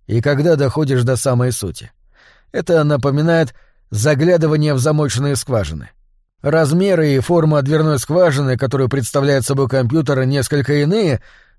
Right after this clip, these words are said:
но ты по-прежнему заглядываешь в жизни других людей. И после этого докладываешь своему клиенту о том, что ты увидел.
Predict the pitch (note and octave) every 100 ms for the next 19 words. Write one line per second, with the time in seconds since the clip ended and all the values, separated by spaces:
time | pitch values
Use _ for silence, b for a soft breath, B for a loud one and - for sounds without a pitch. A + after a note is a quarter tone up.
0 | - - B3 D#3+ C#3+ D#3 G3+ F3 D#3 D3+
1 | C#3+ C3+ C3 D3+ D#3+ C#3+ C#3 G#2 A#2 A#2
2 | F3 D#3 D3 C#3 C#3 C#3+ B2+ C3+ A#2+ A#2
3 | A2+ F#2+ _ _ _ - F#2 A2 A#2+ D3
4 | E3+ F3+ F3+ b b b b F#3+ G#3 G3+
5 | G#3+ F#3+ F3 E3+ B2 E3 D#3+ D3 C#3+ D#3
6 | F3 C3 C3 A2+ D#3+ C3 - C3+ A#2 B2+
7 | A#2+ G#2 F#2 D#2+ B1+